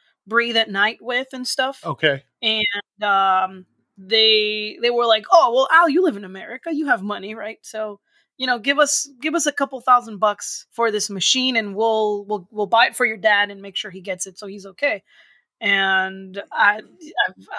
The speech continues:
Speaker 1: was just like, "Whoa, like, are they literally trying to, uh, extort me out of money because of my dad's health?" And, and then, so I ignored them.
Speaker 2: Yeah.
Speaker 1: And then they started talking to my mom, saying, "Oh, uh,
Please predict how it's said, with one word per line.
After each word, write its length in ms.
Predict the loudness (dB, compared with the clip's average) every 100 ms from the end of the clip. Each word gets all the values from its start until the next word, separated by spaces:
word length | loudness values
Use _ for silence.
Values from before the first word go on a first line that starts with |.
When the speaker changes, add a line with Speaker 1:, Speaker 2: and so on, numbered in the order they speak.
| -12
Speaker 1:
was 120 | -8
just 200 | -2 -2 -2
like, 220 | -8 -16 _ _ -20 -14
"Whoa, 440 | 0 4 4 2 0
like, 240 | -4 -4 -8
are 100 | -10
they 160 | -10 -12
literally 500 | -8 -4 -2 -2 -4
trying 280 | -2 -2 0
to, 240 | -2 -6 _ 2
uh, 340 | 4 2 0 -6 -10
extort 680 | -8 -8 -10 _ 0 2 2
me 160 | 4
out 160 | 4 2
of 140 | 0
money 600 | 0 0 0 -4 -6 -10 -18 -20 -20 _
because 440 | -14 -2 0 0 -2
of 60 |
my 160 | -6 -6
dad's 380 | -6 -8 -8 -10
health?" 320 | -10 -10 -14
And, 200 | -18 -20 _ _ _ _
and 120 | -4
then, 540 | -2 -2 -4 -10 -16 -12 2
so 120 | 4
I 140 | 6
ignored 560 | 4 2 0 0 0 -8
them. 320 | -18 -20 -20 _ -4
Speaker 2:
Yeah. 280 | -2 -2 -2
Speaker 1:
And 400 | 4 6 6 2
then 80 | -2
they 120 | -4
started 240 | -10 -8 0
talking 280 | 0 0 -10
to 60 |
my 140 | -12 0
mom, 440 | 2 4 2 -2
saying, 340 | -4 -4 -4 -2
"Oh, 500 | 2 2 0 -4 -4
uh, 300 | -6 -8